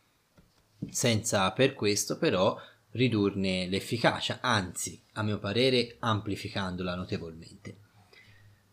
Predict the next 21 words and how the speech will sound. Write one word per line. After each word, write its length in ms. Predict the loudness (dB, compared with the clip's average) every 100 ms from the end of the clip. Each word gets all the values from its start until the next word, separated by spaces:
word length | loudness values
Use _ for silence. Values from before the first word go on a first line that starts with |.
| _ _ _ _ -10
Adesso 840 | 0 4 6 4 6 6 6 -2 _ _
chiudo, 680 | 2 8 10 8 6 0 -18 _
te 80 | -4
lo 100 | -2
dico, 520 | 2 0 0 -6 -8 -20 -16
mm, 520 | -10 -6 -4 -4 -4 -2
ti 100 | 0
assicuro, 680 | 0 2 6 6 6 2
ti 100 | 0
lascio 320 | 0 0 0
in 140 | -4 -2
pace, 440 | 0 0 2 2
non 200 | 2 0
voglio 260 | 0 0 0
più 460 | 0 -2 0 -2 -6
scocciarti 760 | -8 -6 -2 0 2 2 -2
con 280 | -2 -2 -2
i 60 | -2
miei 140 | 0
ragionamenti 600 | 0 0 -2 -2 -4 -4
cervellotici. 960 | -2 0 -2 -2 -2 0 -2 0 -2